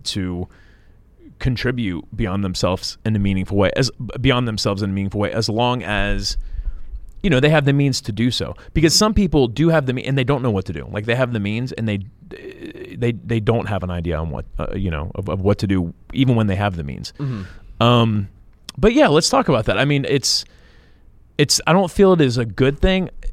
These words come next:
Speaker 1: It's actually running away from pain, because if I felt like I was discouraging someone from contributing beyond themselves in a meaningful way, like, that would be painful to me if I thought I was discouraging.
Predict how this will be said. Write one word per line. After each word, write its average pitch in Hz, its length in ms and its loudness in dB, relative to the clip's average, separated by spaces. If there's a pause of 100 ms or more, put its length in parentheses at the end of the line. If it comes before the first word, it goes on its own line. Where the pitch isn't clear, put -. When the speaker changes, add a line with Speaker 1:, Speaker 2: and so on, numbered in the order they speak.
(260)
Speaker 1:
It's - 240 -4
actually 139 480 2
running 120 320 2
away 98 260 0
from 135 240 -4
pain, 151 340 -2
because 120 280 2
if 113 120 -2
I 127 140 4
felt 135 220 4
like 131 100 2
I 110 80 4
was 104 200 2
discouraging 113 760 -2
someone 127 480 -2 (120)
from 101 460 -2 (220)
contributing 117 580 -2
beyond 107 220 0
themselves 107 340 0
in 104 80 2
a 98 60 2
meaningful 107 320 0
way, 117 100 6
like, 95 280 -2
that 107 260 2
would 101 120 -2
be 85 120 -6
painful 82 360 -6
to 62 60 -8
me 50 160 -12
if - 140 -10
I 98 100 2
thought 98 220 2
I 90 60 2
was 90 180 -4
discouraging. 69 640 -8